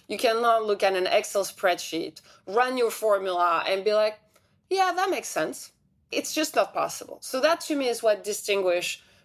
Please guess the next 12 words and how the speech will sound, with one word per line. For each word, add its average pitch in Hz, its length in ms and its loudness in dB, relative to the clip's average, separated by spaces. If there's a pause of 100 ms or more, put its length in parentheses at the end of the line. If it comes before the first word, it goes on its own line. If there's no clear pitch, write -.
pre-seed 240 640 2
and 226 180 0
to 269 140 0
some 226 260 2
extent 190 380 -2
seed 170 500 -4 (300)
from 180 540 2
Series 208 440 0
A, 180 300 2
B, 170 480 -6
and 208 260 -2
why 220 520 2